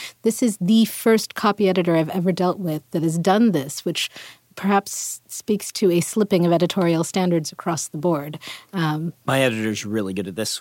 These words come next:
Speaker 2: which is great, uh, Moshe. I'm, I, I am weakest in this area.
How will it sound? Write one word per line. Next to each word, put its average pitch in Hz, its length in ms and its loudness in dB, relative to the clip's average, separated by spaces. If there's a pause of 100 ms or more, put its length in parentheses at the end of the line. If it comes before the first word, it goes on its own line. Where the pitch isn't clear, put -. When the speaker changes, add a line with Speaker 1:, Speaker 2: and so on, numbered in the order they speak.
Speaker 2:
which 117 240 -4
is 98 120 -4
great, 104 460 -2
uh, 101 180 0
Moshe. 101 480 0 (640)
I'm, 135 380 2 (120)
I, 139 260 2 (100)
I 165 160 2
am 143 160 2
weakest 120 480 -2
in 107 140 -4
this 92 160 -6
area. 78 300 -10